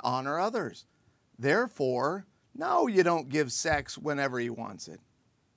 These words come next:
This actually, this question, man, it was long. So there's gonna be quite a few of the daily Q and A's that I'm gonna be taking from just this one lady. Uh,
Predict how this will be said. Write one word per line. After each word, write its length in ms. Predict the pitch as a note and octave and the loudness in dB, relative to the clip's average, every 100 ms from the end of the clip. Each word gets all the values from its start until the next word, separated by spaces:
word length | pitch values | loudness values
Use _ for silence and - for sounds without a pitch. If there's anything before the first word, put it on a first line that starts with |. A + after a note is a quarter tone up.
| _ _ _ _ _ _ _ _ _ | _ _ _ _ _ _ _ _ _
This 260 | E3+ B3+ A3 | 4 6 8
actually, 520 | G#3+ A#3 - G3 D#3 | 6 6 2 4 6
this 260 | F3 C4 | 4 2
question, 600 | - F3+ F#3+ - A3+ B3 - | 2 2 2 0 -4 -4 -6
man, 200 | F#3+ F#3+ | -2 2
it 100 | G#3+ | 2
was 220 | E3+ C3+ | 2 -2
long. 560 | B2 B2+ C3 D#3+ G3+ G3+ _ _ _ _ _ _ | 2 2 4 0 -4 -14 _ _ _ _ _ _
So 440 | - C#3+ C3+ B2+ | 0 2 2 0
there's 280 | A#2+ E3+ G3+ | -2 -2 0
gonna 160 | A3 G3+ | -2 0
be 140 | D3+ | -2
quite 400 | A#2 C#3 D3 D#3+ | -2 0 2 2
a 80 | D3 | -4
few 520 | - C#3+ E3+ D#3+ A2+ - - _ - | -6 -6 -2 -2 -2 -14 -20 _ 0
of 560 | B2+ B2+ A#2 G#2+ G2+ _ _ | 2 2 -4 -10 -18 _ _
the 560 | B2+ A#2+ C3 A#2+ A#2 A2+ - | -12 -8 -6 -4 -6 -8 -6
daily 460 | B2 C#3 D3+ C#3+ A#2+ | 0 0 0 -2 -4
Q 440 | - - D3+ D3 | -8 -6 -2 0
and 100 | C3+ | 0
A's 560 | C3+ C#3+ C3+ B2 A2 G2+ | 0 -2 -4 -6 -8 -8
that 120 | B2 | -4
I'm 220 | B2 C3 | -4 -4
gonna 160 | B2+ B2+ | -6 -4
be 140 | A2+ | -6
taking 540 | G#2 C#3+ C#3 - A2+ A2 | -6 -4 -4 -4 -10 -8
from 260 | B2 A#2 | -8 -8
just 360 | G2 C#3 C#3 - | -2 -2 -2 -6
this 220 | B2 - | -6 -6
one 300 | - C3+ B2+ | -8 -8 -6
lady. 420 | A#2 C3+ B2 G#2 _ _ _ _ - | -4 -4 -4 -8 _ _ _ _ -2
Uh, 360 | A#2+ A#2 - | 2 2 0